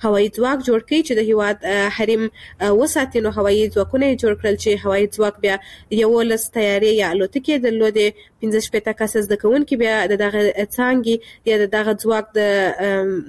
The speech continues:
د همدغه الوتکو، ا، په برخه کې د زده کړې لپاره روسیې، فرانسې او ایټالیا ته واستول سول او ځینې نور بیا د فوزي زده کړو لپاره روسیې او ترکیې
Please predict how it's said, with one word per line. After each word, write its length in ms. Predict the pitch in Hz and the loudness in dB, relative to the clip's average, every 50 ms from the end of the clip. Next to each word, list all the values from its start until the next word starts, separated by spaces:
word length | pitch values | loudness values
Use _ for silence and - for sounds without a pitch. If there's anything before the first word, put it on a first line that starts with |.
| 175 202 | -6 -4
د 60 | 208 | -4
همدغه 420 | 202 196 214 220 214 240 247 233 202 117 175 | -2 -2 -2 -2 0 0 0 -2 -2 -2 0
الوتکو، 480 | 202 214 202 - - 285 - - 214 196 | 0 0 0 0 0 -2 0 0 -2 -4
ا، 520 | - - - - - - - 202 190 190 | -4 -10 -20 -20 -18 -6 -2 -2 0 0
په 120 | - - 220 | 0 -2 -2
برخه 280 | 208 214 208 - 220 | -2 -2 -2 -2 -4
کې 140 | 208 - 214 | -6 -4 -2
د 100 | 202 208 | -2 -2
زده 180 | 208 202 - 226 | 0 0 -2 -2
کړې 180 | - 240 214 208 208 | 0 0 0 2 0
لپاره 320 | 202 - 208 208 208 208 | 0 -2 -2 -2 0 0
روسیې، 480 | 196 214 214 214 - - 220 220 220 - | 0 0 0 0 0 0 0 0 0 -2
فرانسې 320 | 214 202 202 196 - - | -2 -4 -4 -4 -2 0
او 120 | 220 208 196 | 0 2 2
ایټالیا 500 | 196 202 196 - 202 190 202 208 247 302 - | 2 0 0 -2 -2 0 2 2 0 0 0
ته 80 | 311 269 | 0 0
واستول 420 | 220 214 208 - 208 196 190 202 | 0 -2 -2 -2 0 0 0 0
سول 240 | - - 180 165 175 - - - - - - - | 0 0 -2 -2 -2 -4 -10 -20 -20 -20 -8 -2
او 100 | 196 202 | 0 0
ځینې 220 | 202 208 220 214 220 214 | 2 2 0 0 2 2
نور 100 | 208 208 | 2 2
بیا 140 | 208 214 202 | 0 0 -2
د 80 | 208 | -2
فوزي 320 | 202 - 208 202 - 302 302 | -2 -2 -2 0 0 0 -2
زده 140 | - 294 285 | 0 -2 -2
کړو 180 | - - 294 | 0 0 0
لپاره 460 | 285 277 277 - 277 277 277 277 269 | 0 0 0 0 0 0 2 0 2
روسیې 300 | 240 233 214 220 - 247 233 | 2 0 0 0 0 0 0
او 60 | 233 | 0
ترکیې 320 | - 226 - - 254 247 | 0 -4 -4 -2 -2 -2